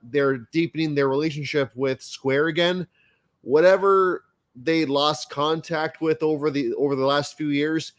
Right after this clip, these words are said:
they're gaining it back, starting with Final Fantasy, uh, the M M O,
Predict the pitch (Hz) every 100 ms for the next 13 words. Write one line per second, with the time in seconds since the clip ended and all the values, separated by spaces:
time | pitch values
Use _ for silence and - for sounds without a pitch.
0 | _ - 139 139 147 139 104 127 139 170
1 | - _ _ - - 160 160 147 - 156
2 | 151 151 147 147 - 147 143 135 _ _
3 | - 123 117 123 135 127 131 156 165